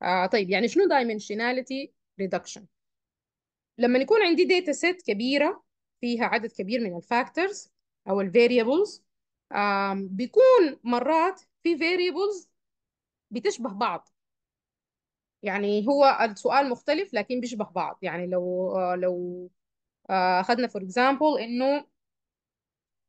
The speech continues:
ال-، ال-، التقدير أكاديميا مثلا، لو أخذنا إنه ال-، الدرجة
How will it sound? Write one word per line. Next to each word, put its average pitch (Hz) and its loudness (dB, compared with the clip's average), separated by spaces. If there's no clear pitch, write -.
ال-، 208 -4
ال-، 185 -6
التقدير 285 0
أكاديميا 240 0
مثلا، 175 -10
لو 196 2
أخذنا 262 2
إنه 277 0
ال-، 185 -6
الدرجة 277 2